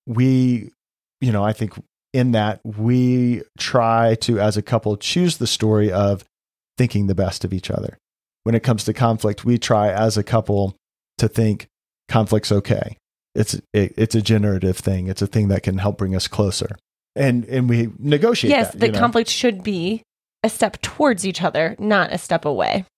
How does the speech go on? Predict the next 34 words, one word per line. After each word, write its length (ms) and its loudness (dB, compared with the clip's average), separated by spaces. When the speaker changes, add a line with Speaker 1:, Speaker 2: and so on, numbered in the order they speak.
Speaker 1:
Yeah, 200 2
yeah, 200 2
Speaker 2:
Right. 100 -8
Speaker 1:
exactly. 500 -2
Um, 460 0
and 260 2
I'll, 420 2
I, 340 -6
I 140 -8
got 180 4
one, 160 2
I'll 100 4
share 240 2
my, 460 2
my 200 0
second 540 -2
one. 320 0
And 140 0
this 180 0
honestly 640 0
was, 260 0
I 180 -2
think, 360 -2
I 80 -12
think 200 -4
we 60 2
might 160 2
have 100 -2
shared 260 -2
this. 340 -2
I, 140 2
I 160 -6
can't 200 -4
remember. 360 -4